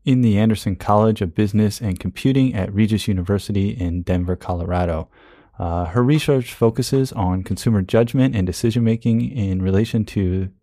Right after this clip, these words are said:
individual, societal, environmental well-being, particularly in the context of public health, environmental sustainability, and digital technology.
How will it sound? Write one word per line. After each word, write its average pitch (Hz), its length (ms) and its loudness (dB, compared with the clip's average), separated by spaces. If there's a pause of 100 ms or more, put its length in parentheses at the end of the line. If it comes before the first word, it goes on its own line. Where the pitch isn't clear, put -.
(120)
individual, 127 760 0
societal, 107 640 0
environmental 95 720 0
well-being, 98 680 0 (420)
particularly 120 580 2
in 104 80 2
the 101 80 -2
context 101 540 -4
of 90 240 -4
public 104 320 -4
health, 123 400 0 (300)
environmental 104 560 0
sustainability, 107 920 0 (320)
and 92 140 -4
digital 104 340 0
technology. 92 880 -2